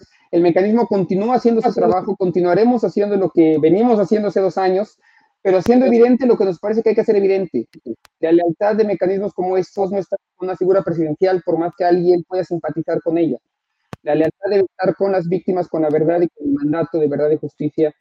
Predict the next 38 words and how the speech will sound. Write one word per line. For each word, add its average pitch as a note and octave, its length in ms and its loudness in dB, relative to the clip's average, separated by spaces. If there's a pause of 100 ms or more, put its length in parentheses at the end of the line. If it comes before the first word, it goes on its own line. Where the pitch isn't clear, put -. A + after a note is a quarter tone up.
(260)
que D#3 100 -2
se - 80 -8
han D3+ 80 -4 (100)
manifestado, D3 800 -2 (360)
insisto, G#3 460 2
desde E3+ 180 2
hace E3+ 100 -2 (180)
medio E4+ 160 2
siglo D#3 260 2
en C#3+ 40 0
este D#3 220 -6
país E3 300 2
y G#3 60 -2
que F#3 100 2
nosotros F#3+ 280 2
continuaremos E3+ 640 -2 (140)
intentando F#3 760 0 (220)
liderar F#3+ 440 4
por B3 140 4
ahora, A#3+ 260 4 (540)
pero E3+ 160 2
esperando F#3 500 0
que F#3+ 100 4
este, F#3+ 460 0
que - 80 4
este G3+ 160 0
solo A3 180 0
hecho - 140 -4 (100)
conjunta, F#3 600 0
que E3 80 0
no F3+ 120 -2
nos G#3+ 100 -6
corresponda G3 500 0
a - 20 0
nosotros F#3 300 -4 (100)
ponerle - 260 -8
punto F#4 280 -6
final, G3+ 300 -4